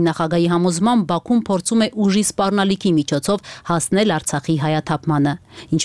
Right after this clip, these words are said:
վերաբերում է հնարավոր ռազմական էսկալացիային, ապա պաշտպանության հանձնաժողովի նախագահը չի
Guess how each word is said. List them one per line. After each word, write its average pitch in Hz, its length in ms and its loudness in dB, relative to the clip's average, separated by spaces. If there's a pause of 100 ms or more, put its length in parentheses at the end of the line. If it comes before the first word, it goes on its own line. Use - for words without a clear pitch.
վերաբերում 160 460 2
է - 80 0
հնարավոր 165 500 2
ռազմական 165 480 0
էսկալացիային, 185 720 0
ապա 202 160 -2 (300)
պաշտպանության 220 560 0
հանձնաժողովի 180 640 2
նախագահը 180 480 0
չի - 140 0